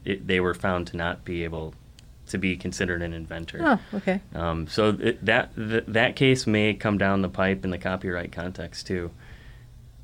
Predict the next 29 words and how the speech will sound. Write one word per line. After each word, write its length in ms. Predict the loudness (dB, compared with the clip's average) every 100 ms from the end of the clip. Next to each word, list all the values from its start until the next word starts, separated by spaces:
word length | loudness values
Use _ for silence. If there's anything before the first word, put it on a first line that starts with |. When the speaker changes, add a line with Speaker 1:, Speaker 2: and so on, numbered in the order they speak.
| 4
Speaker 2:
But 100 | 10
what 200 | 12 12
is 180 | 10 8 4
really 360 | 8 10 12
interesting 380 | 10 10 8 8
when 80 | 10
it, 140 | 8
when 200 | 6 6
you're 80 | 6
talking 280 | 6 6 8
about 160 | 6
A 180 | 6 6
I 240 | 8 8 6
and 360 | 6 6 6
all 180 | 6 6
these 160 | 6 4
kind 160 | 4
of 80 | 4
social 320 | 4 2 2
platforms 560 | 2 4 4 4 2 2
is 140 | 2
that 180 | 4 2 0 -14 -16 -14 -12 -12 -6
they 320 | 0 8 10 12
move 320 | 12 10 8
so 400 | 0 0 8 8
fast, 640 | 8 8 8 8 4 -2 -6 -12 -16 -16 -16 -14 2
and 500 | 8 10 10 8 4 -4 -18 -18 -18 -18 -18 -18 -18 -4
case 340 | 6 8 8
law 280 | 8 8 8